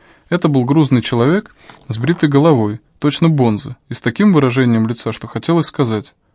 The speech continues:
"Вот уж зловещий монах". Когда я вежливо протянул ему приказ о назначении, он даже не взглянул на него.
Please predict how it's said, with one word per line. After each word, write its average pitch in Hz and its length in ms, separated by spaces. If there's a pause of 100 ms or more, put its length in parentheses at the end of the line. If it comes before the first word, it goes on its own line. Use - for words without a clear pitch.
(140)
"Вот 151 260
уж 123 140
зловещий 127 520
монах". 123 460 (880)
Когда 135 280
я 143 60
вежливо 135 360
протянул 135 480
ему 117 180
приказ 120 380
о 117 40
назначении, 117 640
он 113 160
даже 151 180
не 151 100
взглянул 139 460
на 107 80
него. 107 320